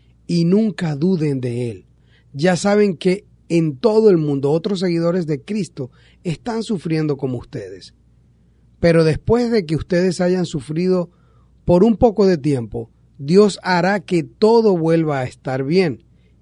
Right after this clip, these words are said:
y que ustedes nunca dejen de confiar en Él. Les dará fuerzas para que no se desanimen y hará que siempre estén seguros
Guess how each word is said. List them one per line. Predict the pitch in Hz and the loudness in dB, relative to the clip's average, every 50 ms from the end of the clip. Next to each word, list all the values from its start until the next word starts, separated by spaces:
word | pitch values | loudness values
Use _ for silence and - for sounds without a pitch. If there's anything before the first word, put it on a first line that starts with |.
| _ _ _ _ - | _ _ _ _ -4
y | 196 190 | -4 -2
que | 143 - 190 | 0 0 0
ustedes | 165 - - - 233 226 196 175 160 | 0 0 0 -2 0 2 2 2 2
nunca | 175 208 220 202 - 208 170 180 | 2 0 0 0 -2 -2 -2 0
dejen | 208 202 - 208 196 180 | -2 -2 -2 -2 -2 0
de | 175 165 | 0 -2
confiar | 170 156 147 135 - 170 185 190 185 170 | -2 -4 -6 -4 -2 -2 0 0 0 0
en | 156 139 131 | -2 -2 -4
Él. | 127 120 104 - _ _ _ _ _ _ _ _ - | -6 -8 -10 -14 _ _ _ _ _ _ _ _ -6
Les | - 165 170 160 | -2 0 0 0
dará | 147 165 160 165 180 180 | 2 0 2 2 0 -2
fuerzas | - - 196 208 240 240 185 202 180 - | -2 0 2 2 2 2 0 -2 -4 -2
para | - 175 156 127 131 | -2 -2 -2 -2 -2
que | 131 143 139 | -4 -4 -2
no | 147 156 147 | -2 -2 -4
se | - 151 147 | -4 -4 -4
desanimen | 147 135 139 139 143 170 196 196 170 139 110 98 _ _ _ _ _ _ _ _ _ _ _ _ - | -4 -4 -4 -4 -2 0 0 0 0 -2 -6 -8 _ _ _ _ _ _ _ _ _ _ _ _ -4
y | - 202 214 220 | 0 2 2 4
hará | 202 208 220 226 220 | 2 2 0 -2 -4
que | - 220 190 | -4 -6 -6
siempre | - - 202 220 226 214 175 190 180 | -6 -4 -2 -2 -2 -2 -2 -2 -4
estén | 131 - - - 202 208 190 | -4 -4 -2 0 0 0 0
seguros | - - - 185 165 151 165 240 247 214 156 135 131 - - | -4 -4 -2 -2 -2 -2 -2 0 0 0 0 -2 -4 -6 -12